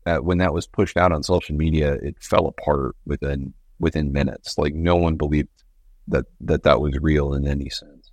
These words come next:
The, they tried the economic coercion. They tried the, the nuclear saber rattling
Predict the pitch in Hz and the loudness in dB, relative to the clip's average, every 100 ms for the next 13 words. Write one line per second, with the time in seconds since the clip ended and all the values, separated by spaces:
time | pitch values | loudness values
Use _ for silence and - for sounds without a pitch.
0 | _ _ - - - _ _ - 110 98 | _ _ -20 -20 -20 _ _ -12 -2 4
1 | 95 95 92 85 85 85 73 85 87 80 | 4 6 4 4 4 2 2 2 2 2
2 | - 85 90 85 80 85 82 85 80 - | 2 2 2 2 0 -2 -2 -2 -4 -4
3 | 90 82 78 82 82 80 76 76 - 80 | 2 2 2 0 0 0 -2 -2 -4 -2
4 | 80 82 76 80 78 78 82 76 80 - | 0 -2 0 0 2 0 -2 -2 -2 0
5 | 87 80 73 - 78 71 76 76 73 76 | 0 2 0 -2 -2 0 0 2 2 0
6 | 78 73 | -2 -6